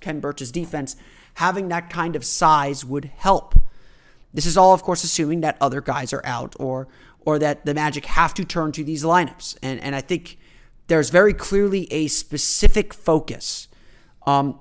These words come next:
as the Magic are going through these scrimmages, the Magic are trying to go through,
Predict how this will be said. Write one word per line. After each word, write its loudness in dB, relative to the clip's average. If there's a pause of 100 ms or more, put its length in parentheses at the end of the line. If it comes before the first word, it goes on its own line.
as 4
the -6
Magic -4
are -6
going -4
through -10
these -8
scrimmages, -8
the -12
Magic -8
are -10
trying 0
to -10
go -4
through, -8